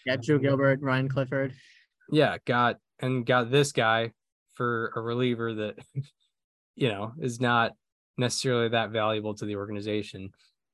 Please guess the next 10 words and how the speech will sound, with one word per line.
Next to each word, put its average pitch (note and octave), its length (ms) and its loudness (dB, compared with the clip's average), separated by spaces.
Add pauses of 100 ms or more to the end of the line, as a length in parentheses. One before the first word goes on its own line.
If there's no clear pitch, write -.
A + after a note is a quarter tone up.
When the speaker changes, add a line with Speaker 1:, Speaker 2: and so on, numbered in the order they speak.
(200)
Speaker 2:
Um, A#2 440 2 (460)
one D#3 340 4
thing, G#3+ 320 8
uh, D3 340 6
one, E3 320 0
one F3 180 -2
trade G3+ 220 4
I E3+ 80 8
did C3+ 240 2
wanna B2+ 480 0